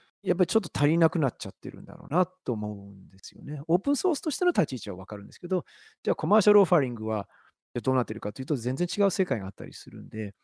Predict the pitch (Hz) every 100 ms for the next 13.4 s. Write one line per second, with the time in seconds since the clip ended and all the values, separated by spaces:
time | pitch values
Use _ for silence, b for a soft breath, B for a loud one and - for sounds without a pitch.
0 | _ _ _ _ _ 208 180 233 311 220
1 | 180 190 160 120 - 170 143 139 139 143
2 | 135 135 113 107 104 160 - 135 165 185
3 | 180 - 165 175 165 175 180 _ - 226
4 | 220 - _ _ _ _ - 107 110 113
5 | 110 107 107 120 117 113 - 104 101 -
6 | 98 117 - 220 104 - 98 98 95 -
7 | - 110 120 135 123 b b b b -
8 | - 180 180 214 170 - 104 98 113 b
9 | b b - 117 113 107 113 120 143 156
10 | 143 110 - 180 185 190 180 196 196 135
11 | 113 143 147 147 143 139 135 139 - 156
12 | 107 95 123 - 107 - 123 156 160 120
13 | 104 - 127